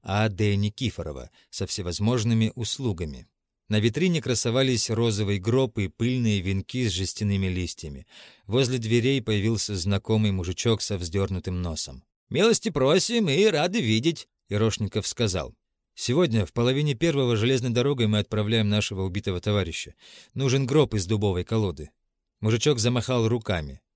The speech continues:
«Статочное ли дело? Нет, за краткостью времени сие никак невозможно». Ерошников достал крупную ассигнацию, полученную от Соколова, и бросил её на стол. Мужичок взял бумажку, поднёс недоверчиво к глазам,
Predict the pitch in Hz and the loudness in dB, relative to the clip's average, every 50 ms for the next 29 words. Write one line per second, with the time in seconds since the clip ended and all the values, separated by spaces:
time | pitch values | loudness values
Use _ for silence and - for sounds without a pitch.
0 | _ _ - - - 175 190 196 247 208 - - 220 214 185 190 214 190 196 220 | _ _ -10 -6 -2 0 0 2 2 0 0 2 2 4 4 4 2 2 2 2
1 | 143 101 87 78 _ - - _ _ - 160 165 156 131 123 107 90 131 135 - | 2 2 0 -4 _ -16 -20 _ _ -4 0 2 4 4 4 4 4 2 4 4
2 | 170 190 175 - - 170 - - 202 190 160 143 156 175 185 190 180 175 - - | 4 2 2 0 -2 -4 -2 2 2 2 4 4 2 2 2 2 0 0 0 0
3 | 160 160 170 180 165 160 156 147 131 170 185 190 202 185 135 120 113 110 113 127 | 2 2 2 2 2 0 0 0 0 -2 0 0 2 2 2 4 4 4 2 2
4 | 160 147 104 78 _ _ _ _ _ _ - 98 110 143 160 - 165 143 - 143 | 0 0 -2 -2 _ _ _ _ _ _ -2 0 0 2 0 0 -2 -2 -2 -2
5 | 117 113 120 113 - - 131 123 117 - - 120 123 - 120 113 110 107 - - | 0 2 2 2 2 2 0 0 0 0 -2 -6 -4 -2 0 2 2 2 2 0
6 | - 113 110 107 101 95 90 - - - 85 - 90 90 95 98 - - 98 95 | -2 0 0 0 0 0 -2 -4 -6 -8 -6 -4 -2 -2 -2 -2 -4 -4 -4 -2
7 | 90 90 - - - 101 - 98 101 120 131 117 104 - - - - _ _ - | -2 -2 -4 -4 -4 -4 -2 0 0 2 2 2 0 -2 -4 -12 -20 _ _ -6
8 | 110 98 104 107 110 107 - - 98 98 98 98 95 95 95 92 - - - 85 | -4 0 2 2 2 2 2 -2 -4 -4 -2 -2 0 -2 -2 -2 -4 -4 -4 -6
9 | 76 71 - _ _ _ _ _ _ _ _ _ - 110 107 117 110 - 175 151 | -8 -8 -12 _ _ _ _ _ _ _ _ _ -2 0 0 0 2 0 -2 0
10 | 120 101 117 135 135 123 101 107 107 107 113 123 131 - - - 117 - - 95 | 0 0 0 0 0 0 0 0 0 2 2 2 0 -2 -2 -6 -6 -4 -2 -4
11 | 92 92 104 110 107 - - 104 92 95 90 104 107 98 - - 92 95 92 87 | -2 0 2 2 2 0 0 -2 -2 -2 0 -2 -2 -2 -4 -6 -6 -6 -6 -6
12 | 82 - 95 90 90 87 85 101 120 127 131 117 | -4 -2 -2 0 0 0 0 0 0 0 0 -4